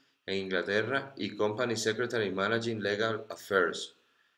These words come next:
O sea, ha trabajado en la parte de leyes también para el General Counsel. Entonces, pues también tiene una parte en la que ha trabajado con el gobierno.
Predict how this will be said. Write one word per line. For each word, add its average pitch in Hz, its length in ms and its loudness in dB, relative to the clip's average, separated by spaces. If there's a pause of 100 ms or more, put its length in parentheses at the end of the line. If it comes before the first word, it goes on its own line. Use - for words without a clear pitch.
(180)
O 90 100 -6
sea, 101 320 0
ha 98 100 4
trabajado 110 480 4
en 113 60 2
la 101 140 0
parte 101 240 2
de 110 160 4
leyes 117 400 2
también 107 400 2
para 98 160 4
el 85 100 2
General 101 460 2
Counsel. 90 520 -2 (680)
Entonces, 95 340 -4
pues 92 180 -2
también 90 340 0
tiene 110 280 2
una 110 320 2
parte 113 580 4 (300)
en 95 220 0
la 92 160 2
que 87 160 6
ha 87 100 6
trabajado 101 640 2
con 98 320 0
el 82 140 -2
gobierno. 101 680 2